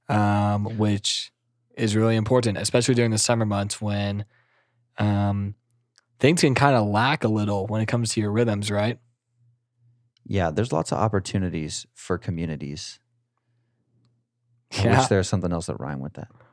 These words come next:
Speaker 1: Communities? I don't know, man.
Speaker 2: I got opportunities. What do you got?
Speaker 1: I got opportunities for communities.
Speaker 2: No, that was mine. That's what I said.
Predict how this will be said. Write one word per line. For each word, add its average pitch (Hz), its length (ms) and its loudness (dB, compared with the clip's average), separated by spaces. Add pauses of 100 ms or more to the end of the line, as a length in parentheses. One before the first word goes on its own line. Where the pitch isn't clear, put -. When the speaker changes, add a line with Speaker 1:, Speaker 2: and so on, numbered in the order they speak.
(160)
Speaker 1:
Communities? 127 800 2 (540)
I 110 140 4
don't 101 160 0
know, 92 160 -4
man. 87 500 -6 (140)
Speaker 2:
I 101 100 0
got 104 140 4
opportunities. 95 720 -2
What 90 80 -4
do 90 60 -2
you 92 80 -2
got? 85 300 -2 (840)
Speaker 1:
I 113 120 -2
got 113 140 2
opportunities 113 600 2
for 117 140 0
communities. 110 720 -4 (440)
Speaker 2:
No, 113 140 4
that 110 120 4
was 104 140 2
mine. 104 420 2
That's 92 160 -2
what - 100 -4
I 104 100 2
said. - 360 -6